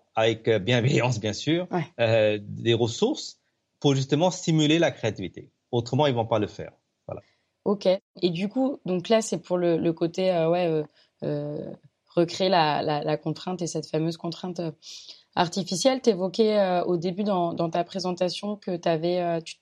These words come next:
Speaker 2: enfin, tu t'orientais, tu mettais de, de plus en plus en avant, euh, la partie, euh, et le, enfin, et le développement durable, donc la notion de, de durabilité. Quelle est la place, euh, du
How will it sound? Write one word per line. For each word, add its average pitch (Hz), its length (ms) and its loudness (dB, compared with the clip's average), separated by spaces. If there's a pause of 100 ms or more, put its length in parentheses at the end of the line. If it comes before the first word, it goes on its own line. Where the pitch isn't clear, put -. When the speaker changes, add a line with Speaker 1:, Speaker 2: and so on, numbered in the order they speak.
(100)
Speaker 2:
enfin, 165 160 -6
tu - 140 -12
t'orientais, 170 540 0
tu 190 140 -8
mettais 165 260 -4
de, 170 240 -2
de 165 120 -6
plus 170 220 -8
en 175 100 -2
plus 185 200 -10
en 175 100 -2
avant, 180 380 -4
euh, 165 100 -4 (840)
la 165 120 4
partie, 190 480 0
euh, 165 400 2
et 160 120 2
le, 156 240 2
enfin, 151 200 -4
et 147 80 0
le 151 60 -2
développement 165 400 0
durable, 180 360 0
donc 180 140 -4
la 165 80 -2
notion 156 340 -6
de, 160 280 -4
de 151 160 -10
durabilité. 156 840 -4 (360)
Quelle 175 180 2
est 190 60 2
la 185 140 6
place, 180 500 0
euh, 156 400 0
du 151 280 -8